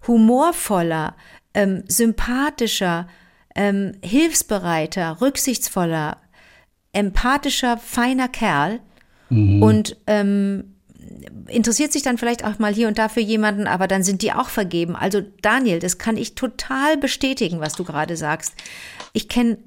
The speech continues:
Speaker 1: eins, zwei, da habe ich natürlich auch sofort gedacht, muss ich hier Matchmaker sein? Ich kenne mindestens drei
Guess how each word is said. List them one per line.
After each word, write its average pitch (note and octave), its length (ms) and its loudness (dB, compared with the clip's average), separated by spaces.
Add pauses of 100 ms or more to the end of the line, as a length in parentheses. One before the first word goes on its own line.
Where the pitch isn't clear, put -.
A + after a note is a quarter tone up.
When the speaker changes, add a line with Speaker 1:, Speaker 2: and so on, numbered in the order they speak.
(180)
Speaker 1:
eins, A#3 500 -2
zwei, G#3 580 0 (1600)
da E3+ 100 -6
habe F3+ 80 -2
ich G3 60 2
natürlich F#3+ 220 0
auch F#3 80 0
sofort F3+ 380 -2
gedacht, E3+ 220 -4
muss E3+ 140 0
ich E3 120 -6
hier D3 100 -2
Matchmaker G#3 560 0
sein? F3+ 240 -2
Ich - 140 -6
kenne A#3+ 200 2
mindestens C4 540 2
drei F3 500 2